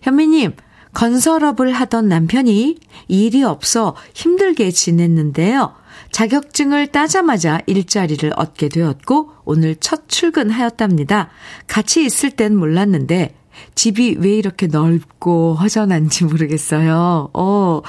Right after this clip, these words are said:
육십에 새로운 일에 도전한 저희 남편, 천영철 씨, 괜히 기죽지 말고 힘내세요. 화이팅! 어, 하트까지 주셨어요. 남편이 좋아하는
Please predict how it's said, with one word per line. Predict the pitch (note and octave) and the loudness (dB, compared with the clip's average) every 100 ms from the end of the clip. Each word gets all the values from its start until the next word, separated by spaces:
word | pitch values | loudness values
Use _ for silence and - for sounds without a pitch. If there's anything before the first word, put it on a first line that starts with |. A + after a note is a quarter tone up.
| - - - | -12 -12 -4
육십에 | G3 - - E3 D#3+ F#3+ C#4 - | -4 -2 -4 -2 0 -2 -4 -8
새로운 | - - E4 E4 D4+ B3 | -6 -2 0 0 0 0
일에 | G3+ G3+ | 0 -2
도전한 | F#3+ F3 E3 E3+ F3+ | -4 -2 0 0 0
저희 | E3+ E3 D#3+ | -2 0 0
남편, | D3 C3 - E3 D#3+ - - - - | 0 -4 -2 0 0 -4 -20 -20 -10
천영철 | - E4 E4 A3 E3+ E3+ E3 F#3 D3+ | -4 -2 0 0 2 0 0 -2 -2
씨, | - A3 A#3+ - _ - - | 0 0 0 -2 _ -20 -20
괜히 | - E3+ E3 D#3+ E3 F#3 C#3+ - _ | -6 -2 0 2 2 0 -2 -8 _
기죽지 | - F3 E3 - G3 | -4 -4 -4 -4 0
말고 | D#3+ C3+ C#3 F#3 | 0 -2 -2 -4
힘내세요. | - A#3 G#3+ C#3+ C#3 E3 D#3 F3+ A#3+ - - | -2 0 2 0 0 0 0 0 -2 -8 -8
화이팅! | - B3+ A#3+ B3 C4 - D4 D#4+ D4+ A#3 G3 F3 G#3 - | -2 -2 0 0 0 0 0 0 0 0 0 -2 -6 -6
어, | F3+ | -4
하트까지 | F#3 B3 - C4 - - | -2 -6 -4 -4 -4 -8
주셨어요. | - F#3+ E3+ G3 F#3+ A3 C#4 - - - - | -6 -6 -2 0 0 0 -2 -8 -14 -12 -4
남편이 | G3 G#3+ B3 A#3 | -2 0 0 0
좋아하는 | G#3 G#3+ G#3 G#3 G#3+ C#4 | 0 0 2 2 0 -2